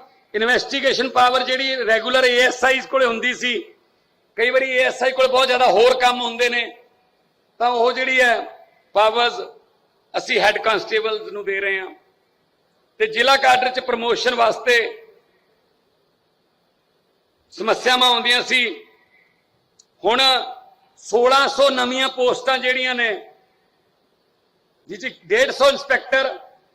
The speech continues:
ਸਾਢੇ ਚਾਰ ਸੌ ਸਬ ਇੰਸਪੈਕਟਰ ਤੇ ਹਜ਼ਾਰ ਏ ਐਸ ਆਈ। ਪਹਿਲਾਂ ਇਹਨਾਂ ਨੂੰ ਪ੍ਰਮੋਟ ਕਰਾਂਗੇ ਥੱਲੋਂ, ਪਹਿਲਾਂ ਜਿਹੜੀਆਂ ਸੋਲਾਂ ਸੌ ਖਾਲੀ ਹੋਣਗੀਆਂ, ਪਹਿਲਾਂ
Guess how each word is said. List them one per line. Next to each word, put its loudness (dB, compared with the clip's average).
ਸਾਢੇ -2
ਚਾਰ 2
ਸੌ -2
ਸਬ 0
ਇੰਸਪੈਕਟਰ -4
ਤੇ -2
ਹਜ਼ਾਰ 2
ਏ 2
ਐਸ -4
ਆਈ। -4
ਪਹਿਲਾਂ 0
ਇਹਨਾਂ -4
ਨੂੰ -6
ਪ੍ਰਮੋਟ 0
ਕਰਾਂਗੇ -2
ਥੱਲੋਂ, -2
ਪਹਿਲਾਂ 0
ਜਿਹੜੀਆਂ -2
ਸੋਲਾਂ -2
ਸੌ -2
ਖਾਲੀ -2
ਹੋਣਗੀਆਂ, -6
ਪਹਿਲਾਂ -6